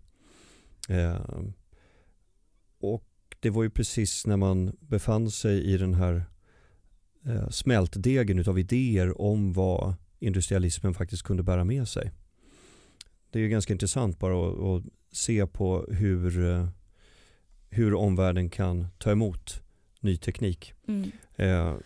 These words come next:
Speaker 1: men på vilket sätt är A I ett hot respektive verktyg, skulle du säga, för kommunikatören specifikt?
Speaker 2: Ja, men likt det jag var inne på tidigare så tror jag att det kan,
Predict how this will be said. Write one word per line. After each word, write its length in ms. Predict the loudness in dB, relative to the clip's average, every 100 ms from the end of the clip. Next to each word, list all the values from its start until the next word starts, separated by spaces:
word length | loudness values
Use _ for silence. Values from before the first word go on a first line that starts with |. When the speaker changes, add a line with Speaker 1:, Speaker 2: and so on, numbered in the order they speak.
| -16 -8
Speaker 1:
men 220 | 0 4
på 80 | 4
vilket 260 | 4 2 2
sätt 260 | 0 0 0
är 480 | 0 2 2 2 4
A 60 |
I 60 | 4
ett 160 | 4 2
hot 360 | 0 -2 -2
respektive 460 | -2 0 0 2 4
verktyg, 500 | 4 2 0 -4 -2
skulle 200 | 0 0
du 80 | 2
säga, 220 | 0 0
för 360 | 2 2 0 -4 _ 0
kommunikatören 760 | 2 4 2 0 0 0 -2 -4 _ _ _ _ _ _ _ _ _ -20
specifikt? 680 | -6 -4 -4 -6 -6 -10 -16 -20 -20 -20 -20 -20 _ _ _ _ _ _ _ _ _ _ _ _ _ _ _ _ _
Speaker 2:
Ja, 320 | -6 -4 -2
men 200 | 0 0
likt 300 | -2 -6 -6
det 80 | -4
jag 120 | -2
var 80 | -2
inne 240 | -4 -4
på 280 | -6 -8 -8
tidigare 500 | -6 -6 -4 -4 -4
så 120 | -6
tror 160 | -8 -10
jag 60 | -10
att 80 | -10
det 140 | -12
kan, 480 | -10 -10 -8 -8